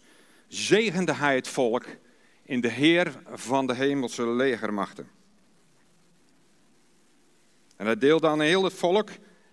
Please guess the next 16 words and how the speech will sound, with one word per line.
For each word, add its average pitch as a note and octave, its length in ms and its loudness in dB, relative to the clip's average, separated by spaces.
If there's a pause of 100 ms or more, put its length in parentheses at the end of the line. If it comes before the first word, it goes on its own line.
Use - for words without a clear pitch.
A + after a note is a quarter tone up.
en A#2+ 160 -2
aan A#2 120 -2
heel E3+ 240 2
de F3 100 0
menigte D3 500 -2
van A#2+ 240 -4
Israël, A2+ 720 -4 (760)
van B2 200 2
man F#3 360 4
tot D3 200 -4
vrouw E3 420 2
toe, D3+ 300 0 (680)
aan A#2 180 -2
ieder D3+ 340 0
een C3 200 0
broodkoek, F3+ 600 2